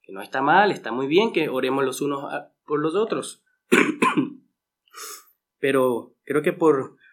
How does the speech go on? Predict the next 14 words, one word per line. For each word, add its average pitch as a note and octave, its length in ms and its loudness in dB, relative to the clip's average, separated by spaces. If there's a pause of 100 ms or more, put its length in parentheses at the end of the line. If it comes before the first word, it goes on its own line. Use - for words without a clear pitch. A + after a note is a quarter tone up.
(100)
por B2 220 -2
causa D#3+ 340 2
de E3 120 4
nuestra C#3 320 2
naturaleza C3 760 0
pecaminosa, C#3+ 720 2
o C#3+ 80 0
quizás D3+ 300 0
también F3+ 280 4
por F3 120 4
nuestra D#3+ 320 2
inmadurez D3 680 2
a C3+ 80 2
veces, A2 560 -4